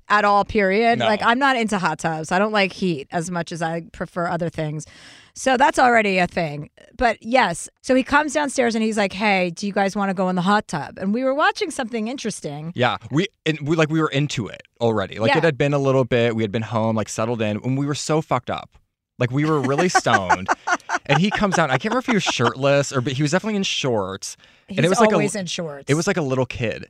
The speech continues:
Speaker 2: He's like, "Okay, I'm going to get in the hot tub. Let's go get in the hot tub." And we both look at each other. We're like, "What? Are you gonna go?" "I'm not going. Like, I'll sacrifice you, but I'm not going."
Speaker 1: We both weren't going in the hot tub. We both were like, "No, Ben, no one's going in the hot tub. Have fun."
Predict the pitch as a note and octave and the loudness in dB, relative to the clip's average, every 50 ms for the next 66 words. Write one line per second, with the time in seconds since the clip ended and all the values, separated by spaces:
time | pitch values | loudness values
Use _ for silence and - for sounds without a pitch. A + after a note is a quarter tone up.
0 | _ _ - C3 B2+ A2+ B2+ A2+ - - B2 B2+ E3 E3+ D3 C#3 D3 C#3+ C3+ C#3+ | _ _ -4 -4 0 0 0 0 0 -2 -6 -2 0 0 2 2 2 2 2 0
1 | C#3+ C3+ B2+ C#3 C3+ - C#3 A#2 B2 A2+ - C3+ B2 C3+ B2 B2+ C3 C3 - B2+ | 0 0 0 -2 -2 -2 -2 -2 -2 -4 -4 -4 -4 -4 -2 -2 -2 -2 -2 -2
2 | G#2+ F2+ A2+ A#2+ A#2 C3 B2 B2+ B2 - - B2 A2+ G2+ A2 A2 - - A2+ G#2 | -4 -2 -2 -2 -2 -2 -2 -2 -4 -4 -4 -8 -8 -4 -6 -6 -6 -6 -8 -8
3 | - A2 G2 F#2+ G2 G2+ G2 F#2 _ _ _ - G#2+ G#2 D#2+ - _ _ _ _ | -8 -8 -8 -6 -4 -4 -6 -6 _ _ _ -14 -14 -14 -14 -14 _ _ _ _
4 | _ _ _ _ _ _ - G2 G2+ G2 G#2 G#2 A#2 B2 A#2 G#2+ F#2+ G2+ G2+ G#2+ | _ _ _ _ _ _ -8 -8 -6 -6 -4 -4 -4 -4 -2 -2 -2 -2 -2 -2
5 | G#2+ A#2+ A#2 A2+ G#2 G2+ A2+ A2+ G2 F2+ - F#2+ G#2 G#2 G2+ G2 - - - _ | -2 -2 -4 -4 -4 -4 -2 -2 -4 -6 -8 -6 -4 -4 -4 -6 -8 -18 -20 _
6 | _ - G#2 G2+ A#2 B2 - - G#2 A#2+ - B2 - A2+ G2 F2+ - A2 A2+ A2+ | _ -10 -4 -4 -2 -2 -2 -2 -4 -4 -4 -4 -2 -2 -4 -2 -2 -2 -2 -2
7 | G2+ F2+ G#2+ D#2 G2+ G#2+ A2+ A#2 G#2+ G#2 G#2 A2 G#2 G2+ G#2 G2 F2 E2+ F2 F#2+ | 0 -2 -4 -2 -2 -2 0 0 -2 -4 -4 -4 -2 -2 0 -2 -2 -6 -8 -12
8 | G2 _ _ _ - G#3 B3+ A3+ - D4 D#4+ D#4 - C4+ B3 A#3 A#3 A3 A3 G3+ | -12 _ _ _ -6 -6 -4 0 2 4 4 4 2 0 0 0 0 2 2 0
9 | G3+ G3+ F#3+ F#3+ F#3+ G3+ F3 - D3 B2+ C#3 F3+ F#3 A#3+ C4+ C4+ - C4 C4 B3 | 2 2 0 0 0 -2 -2 -4 -6 -8 -6 -6 -2 0 0 -2 0 0 -2 -2
10 | A3 - A3 B3 C4+ B3+ B3 A#3 G#3+ A3 G#3+ A3 A3 A3+ G#3 G#3+ A3+ A3 A3 G#3+ | -2 0 2 4 4 4 4 4 2 2 2 0 0 -2 0 -2 -2 0 2 2
11 | A#3+ A#3 A3+ - F#3+ F#3 G3 F#3+ G3 G#3+ G3+ A#3 A#3+ A3+ G3+ G#3 A3 | 2 0 0 0 0 0 0 0 -2 -2 0 2 2 2 2 2 -2